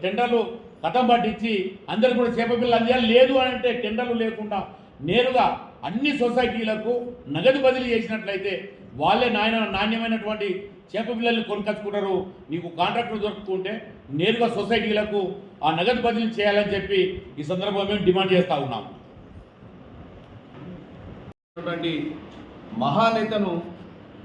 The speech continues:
Speaker 2: ప్రతిపక్షంలో ఉన్నటువంటి రేవంత్ రెడ్డి గతంలో చాలా విమర్శలు చేసేది.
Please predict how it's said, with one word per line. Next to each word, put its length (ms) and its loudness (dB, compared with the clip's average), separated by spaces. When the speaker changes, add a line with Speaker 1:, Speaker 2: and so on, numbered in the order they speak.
Speaker 2:
ప్రతిపక్షంలో 640 0
ఉన్నటువంటి 880 0
రేవంత్ 360 2
రెడ్డి 260 0
గతంలో 400 0
చాలా 580 2
విమర్శలు 520 2
చేసేది. 340 -2